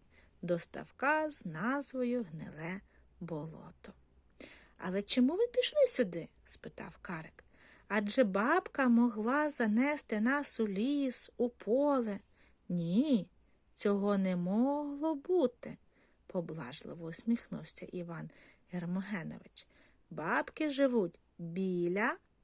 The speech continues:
води». Тобто дитина вже знає, що бабки живуть біля води. «У воду вони відкладають яйця.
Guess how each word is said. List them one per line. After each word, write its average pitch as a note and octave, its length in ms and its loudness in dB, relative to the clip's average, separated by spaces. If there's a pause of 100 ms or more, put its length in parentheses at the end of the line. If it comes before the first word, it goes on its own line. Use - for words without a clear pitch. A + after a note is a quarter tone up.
води». G#3+ 680 -2 (440)
Тобто D3 280 -12
дитина C#4+ 460 -8
вже B3+ 220 0
знає, A#3+ 440 -2
що - 220 -12
бабки F3+ 520 -4
живуть D#3+ 400 -12 (360)
біля E3+ 320 -8
води. F3 400 -10 (500)
«У C4+ 160 4
воду E4 560 6
вони D#3+ 440 -6 (1080)
відкладають D4 1120 2 (180)
яйця. F4 840 2